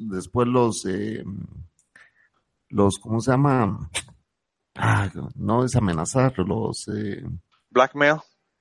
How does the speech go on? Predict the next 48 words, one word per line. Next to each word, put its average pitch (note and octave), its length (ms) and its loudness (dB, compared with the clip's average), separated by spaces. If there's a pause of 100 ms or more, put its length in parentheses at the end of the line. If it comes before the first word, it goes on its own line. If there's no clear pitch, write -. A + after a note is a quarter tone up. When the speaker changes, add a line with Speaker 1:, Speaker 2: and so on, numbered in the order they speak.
(240)
Speaker 1:
Sí, D#3 160 10
los A#2 220 6
extorsionaba. A2 1000 4
Speaker 2:
Los A#2 140 -4
extorsionabas, A2+ 960 2
los, G#2 180 -2
sí. - 320 -6
Speaker 1:
Yo A2+ 60 4
le-, B2+ 160 6 (600)
desde A#2 260 4
ese C3 140 4
entonces, F3+ 640 2
yo, C#3 220 6
Speaker 2:
Qué D3 100 0
Speaker 1:
a C#3+ 60 4
mí C3+ 60 4
Speaker 2:
hijo A#2+ 200 -6 (200)
de A2 140 6
puta. A#2 140 4 (360)
Speaker 1:
la, B2 160 4
la, - 100 -2
la B2 120 6
Speaker 2:
<laughs> - 0 -
Speaker 1:
fotografía A#2 400 6
Speaker 2:
Qué D3 60 0
hijo D#3+ 60 4
de C#3+ 60 0
Speaker 1:
siempre D#3+ 300 4
me D#3 60 -2
ha D3 40 0
Speaker 2:
puta. D#3 100 -6
Speaker 1:
gustado, C#3+ 500 6
fíjate. G2 640 -2
Y, G#2+ 120 -2
Speaker 2:
Sí, D3 80 6
Speaker 1:
y E3+ 200 8
Speaker 2:
ve, B2 260 6 (120)
y B2+ 40 2
sobre C3 280 8
todo C#3 180 10
si F3 100 6
le D#3 60 8
vas C#3+ 100 8
a D#3 80 4
sacar D3 200 8
provecho. C3+ 440 4
<laughs> - 100 -2 (440)
Speaker 1:
Sí, - 80 2